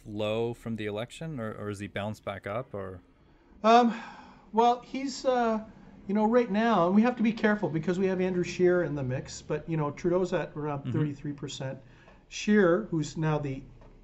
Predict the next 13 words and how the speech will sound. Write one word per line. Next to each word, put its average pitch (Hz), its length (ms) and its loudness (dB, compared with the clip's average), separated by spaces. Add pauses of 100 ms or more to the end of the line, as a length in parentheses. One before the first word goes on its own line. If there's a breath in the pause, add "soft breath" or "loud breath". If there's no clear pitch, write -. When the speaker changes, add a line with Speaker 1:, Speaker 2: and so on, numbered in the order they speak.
(320)
Speaker 2:
uh, 127 80 -6
what 127 180 -4
we 127 120 -4
say, 127 200 -4
the 120 200 -6
interim 170 400 -2
leader, 196 320 0 (600 loud breath)
uh, 135 260 -4
is 127 120 -6
at 143 100 -2
around 127 360 -4
twenty. 147 440 -4 (600 loud breath)
Um, 139 520 -4